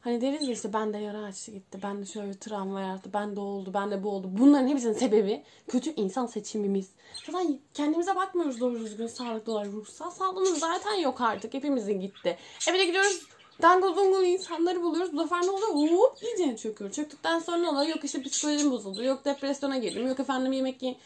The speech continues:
yemeyeceğim, işte yok kilo verdim, yok çok yedim kilo aldım. Buna giriyoruz. Bu da ne oluyor? Auramızı zedeliyor. Auramız zedelendiği için de bunlara yakalanıyoruz.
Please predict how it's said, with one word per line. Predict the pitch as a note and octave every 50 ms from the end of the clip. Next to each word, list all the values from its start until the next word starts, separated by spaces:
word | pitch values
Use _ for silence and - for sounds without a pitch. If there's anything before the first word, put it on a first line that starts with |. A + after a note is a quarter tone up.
| - - - -
yemeyeceğim, | - C4+ C4 A#3+ F#3+ F3 G3 F#3+ G3+ -
işte | A3+ - - A#3+ A#3+ - - - - _ -
yok | - C#4+ C4+ - -
kilo | - D4 D4 C#4
verdim, | C4 A#3 F#3+ F#3+ G#3 A3+ B3
yok | C4+ C#4+ C#4
çok | - D#4 D4 B3 C#4+
yedim | C#4 B3+ C4 C4+
kilo | C4 - C#4 C#4+
aldım. | C4 A#3 G#3+ G#3 B3+ D4 - - - - -
Buna | A#3+ C#4+ D4+ D4+
giriyoruz. | C4+ A#3 G3 F#3+ G3 G3 G#3+
Bu | A#3+
da | C4 C4+
ne | C#4 C#4+
oluyor? | C#4+ C#4 C#4+ E4+ F4+ -
Auramızı | - A3 A#3+ C4 C#4 D4 C#4+ D4 D4 D4 D#4+ D4
zedeliyor. | B3 G#3 G3+ A3 G#3+ G3 F#3 -
Auramız | G3+ A#3 B3+ C4+ C#4+ C#4 C#4 A#3+
zedelendiği | A#3 A3+ G#3+ A#3 A#3 B3 C#4 C#4 C#4 C#4+ D#4 F4 F4
için | - - D#4+ E4 D#4+
de | F4+ D4+ D4+
bunlara | D4+ C#4+ C#4 C4 B3
yakalanıyoruz. | A#3 G#3 G3+ - A3 F#3 F3+ - F3 G3 F3+ - -